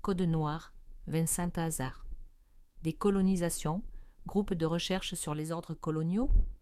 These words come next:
Décolonial Voyage, Sourour. Décoloniser la ville, Chahut Média.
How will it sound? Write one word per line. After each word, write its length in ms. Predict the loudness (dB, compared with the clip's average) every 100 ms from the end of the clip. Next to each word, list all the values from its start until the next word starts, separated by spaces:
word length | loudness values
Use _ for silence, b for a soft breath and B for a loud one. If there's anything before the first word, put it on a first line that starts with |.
| _ _ _ _ -2
Décolonial 580 | 0 2 4 4 2 0
Voyage, 500 | -2 -2 -4 -4 -10 _ _
Sourour. 580 | -12 -6 -6 -6 -10 _ _ _ _ _ _ _ -4
Décoloniser 600 | -2 2 4 4 4 2
la 140 | 0
ville, 340 | -2 -4 -6 -8 -16 _ -14
Chahut 380 | -6 -2 0 0
Média. 340 | -2 -4 -10